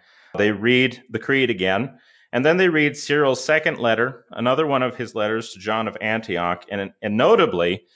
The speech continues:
Leo's tome to Flavian. That's an important move because now it's becoming an important part of this council, and it's going to affect the way the rest of this goes.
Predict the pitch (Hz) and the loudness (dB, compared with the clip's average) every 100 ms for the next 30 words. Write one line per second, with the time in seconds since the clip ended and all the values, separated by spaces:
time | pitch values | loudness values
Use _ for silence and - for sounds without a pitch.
0 | _ _ 120 143 131 117 - 127 110 101 | _ _ 2 4 4 2 0 0 0 -2
1 | 95 127 131 98 71 - _ _ _ _ | -6 -2 0 0 -6 -16 _ _ _ _
2 | _ _ 110 113 - 110 104 135 95 104 | _ _ -2 -2 -2 -6 -4 -2 -2 -2
3 | 104 120 104 104 - 101 92 104 117 113 | 0 2 0 -4 -6 -6 -2 0 0 -2
4 | - 104 110 95 98 - 95 - 117 104 | -6 -8 -6 -4 -6 -8 -10 -4 -2 -2
5 | 98 - - 101 95 - - 98 95 82 | -6 -8 -2 0 0 -2 -4 -2 -2 -4
6 | 87 82 - - - _ _ _ _ _ | -4 -4 -6 -12 -18 _ _ _ _ _
7 | - 117 92 - - _ 92 90 85 104 | -4 -2 -2 -6 -16 _ -6 -4 -4 -4
8 | 95 87 90 - - - 110 110 - 95 | -4 -2 -2 -2 -4 0 0 -2 -4 0
9 | 90 87 85 80 - 76 73 - 104 82 | 0 0 -2 -4 -8 -14 -14 -6 -4 -4
10 | 58 - | -6 -16